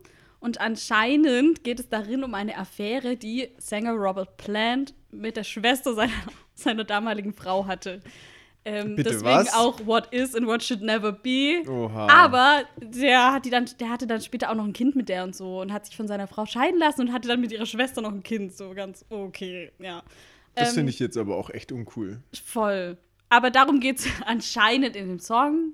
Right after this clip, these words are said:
Speaker 2: Hm.
Speaker 1: So.
Speaker 2: Und die Frau hat da nichts gemerkt.
Speaker 1: Die Frau hat es mit Sicherheit gemerkt.
Speaker 2: Okay.
Speaker 1: Also, keine Ahnung, ich habe jetzt nicht, ich habe jetzt nicht so genau in die Love-Geschichte von Robert Plant, äh, recherchiert, aber
Speaker 2: Okay.
Speaker 1: das, äh,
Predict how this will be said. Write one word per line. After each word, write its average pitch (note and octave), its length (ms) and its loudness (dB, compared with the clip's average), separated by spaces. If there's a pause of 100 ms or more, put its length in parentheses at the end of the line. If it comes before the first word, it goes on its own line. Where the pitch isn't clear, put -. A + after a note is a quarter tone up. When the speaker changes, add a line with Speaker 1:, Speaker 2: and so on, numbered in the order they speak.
Speaker 2:
Hm. A#2 300 -14
Speaker 1:
So. B3+ 320 -4 (240)
Speaker 2:
Und C3 60 -6
die B2+ 60 -2
Frau C3+ 200 2
hat C#3 100 2
da B2 60 0
nichts B2+ 240 -6
gemerkt. C#3 640 0 (380)
Speaker 1:
Die G3 200 -6
Frau - 160 -2
hat G#3+ 140 2
es F#3 140 -8
mit F#3 160 -8
Sicherheit F3 440 -6
gemerkt. F3 640 -10
Speaker 2:
Okay. G2+ 260 -14 (240)
Speaker 1:
Also, G#3 260 -8
keine G#3 220 -4
Ahnung, G#3 120 0
ich G#3+ 100 -6
habe G#3 100 -4
jetzt - 160 -12
nicht, G3+ 180 -8 (240)
ich B3 140 -8
habe A#3+ 140 2
jetzt A#3+ 140 -6
nicht G#3+ 260 -6
so A#3 180 0
genau F#3+ 360 -6
in G3 80 -6
die F#3+ 260 -10 (260)
Love-Geschichte F#3+ 1120 -10
von F3+ 280 -10
Robert F#3 300 -8
Plant, F#3 540 -12
äh, F#3+ 60 -16 (280)
recherchiert, F3+ 560 -12
aber D3+ 260 -14
Speaker 2:
Okay. D3 160 -14 (960)
Speaker 1:
das, - 380 -12
äh, G#3 260 -4